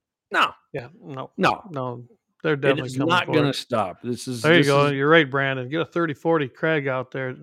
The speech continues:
Speaker 2: <laughs>
Speaker 1: Yeah. The, they'll, they'll, well, hey,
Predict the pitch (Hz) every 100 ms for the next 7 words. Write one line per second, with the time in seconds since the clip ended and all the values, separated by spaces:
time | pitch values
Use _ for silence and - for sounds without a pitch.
0 | 147 147 156 226 - 233 - - - 262
1 | - - - - - 123 185 113 - _
2 | _ _ _ 127 117 107 113 135 131 120
3 | 147 135 - - 113 117 165 190 - -
4 | 117 113 185 131 101